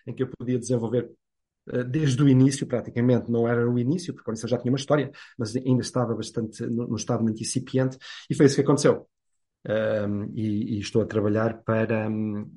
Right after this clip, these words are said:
para a V C F há dez anos, e,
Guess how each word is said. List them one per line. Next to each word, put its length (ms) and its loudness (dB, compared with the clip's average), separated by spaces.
para 120 0
a 20 -2
V 100 0
C 200 2
F 300 -4
há 120 0
dez 260 2
anos, 380 -2
e, 180 -6